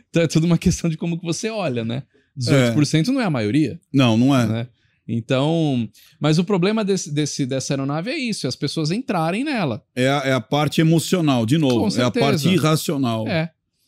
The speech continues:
Speaker 1: Agora, quando a gente transporta I A pra um voo internacional, porque isso daí vai ter toda uma inteligência artificial integrada,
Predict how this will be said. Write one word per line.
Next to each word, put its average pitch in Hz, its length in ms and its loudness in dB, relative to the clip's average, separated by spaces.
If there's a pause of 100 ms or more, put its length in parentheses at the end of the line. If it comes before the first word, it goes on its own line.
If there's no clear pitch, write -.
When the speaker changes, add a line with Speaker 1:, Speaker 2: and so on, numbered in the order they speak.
(360)
Speaker 1:
Agora, 120 560 0 (320)
quando 170 220 2
a 190 40 0
gente 175 240 -2
transporta 127 760 -4
I 135 180 0
A 123 300 -4 (180)
pra 113 840 -4
um 139 160 -4
voo 123 440 0
internacional, 139 1200 -4 (240)
porque 131 220 -2
isso 147 180 -2
daí 135 220 0
vai 156 220 -4
ter 151 160 -2
toda 156 200 -2
uma 180 120 -2
inteligência 131 560 -2
artificial 117 540 -6
integrada, 120 760 -4